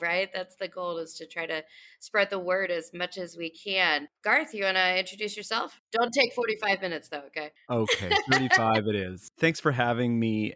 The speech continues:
Speaker 2: And, uh, my name's Garth Neufeld from Cascadia College in Washington State. And it has been, uh, I, I've got basically the opposite story of Eric in terms of the way that I've used science,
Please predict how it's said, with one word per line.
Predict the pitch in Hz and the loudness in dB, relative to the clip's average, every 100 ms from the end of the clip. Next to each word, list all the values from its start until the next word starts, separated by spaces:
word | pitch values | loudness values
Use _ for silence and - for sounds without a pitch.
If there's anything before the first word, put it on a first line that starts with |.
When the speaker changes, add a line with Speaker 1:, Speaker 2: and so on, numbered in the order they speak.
| - | -4
Speaker 2:
And, | - 120 113 110 | 0 2 2 -2
uh, | - 110 104 104 - - | -2 0 0 -2 -10 -4
my | 127 | 2
name's | 131 127 | 4 2
Garth | - 123 117 | 4 4 4
Neufeld | 117 120 - 123 117 | 2 2 2 2 2
from | 104 113 101 | -2 -4 -4
Cascadia | - 110 104 - 117 120 117 98 | -2 0 0 0 2 4 2 0
College | - 110 104 95 95 110 - - - - _ _ _ | -2 0 0 -2 -4 -6 -8 -12 -20 -20 _ _ _
in | 117 110 107 104 101 - | 0 2 2 0 -2 -6
Washington | 113 110 117 120 139 117 | -8 2 2 4 2 2
State. | 113 - - 92 98 - _ | 0 -4 -4 -2 -4 -10 _
And | 123 120 117 113 113 107 _ _ | 0 2 2 0 -2 -8 _ _
it | 151 | -2
has | 151 160 139 | 4 4 4
been, | 117 135 143 143 131 - | 2 4 6 6 4 0
uh, | 113 - - - | -2 -2 -6 0
I, | 139 139 | 2 4
I've | 160 147 | 2 2
got | - 214 196 | 2 2 4
basically | 170 170 180 143 | 2 2 2 2
the | 117 120 | 4 0
opposite | 104 110 120 131 127 110 | 2 2 2 -2 -4 -4
story | - 120 113 117 113 | -2 2 6 4 4
of | 104 | -2
Eric | 107 110 110 107 | 2 4 4 2
in | 107 104 | -4 -6
terms | - 117 117 120 | 0 2 4 6
of | 110 98 | 4 4
the | 104 | 2
way | 101 104 | 4 4
that | 104 101 | 4 2
I've | 95 | 2
used | 101 101 - | 0 0 0
science, | - 101 104 98 - | 0 2 2 0 -4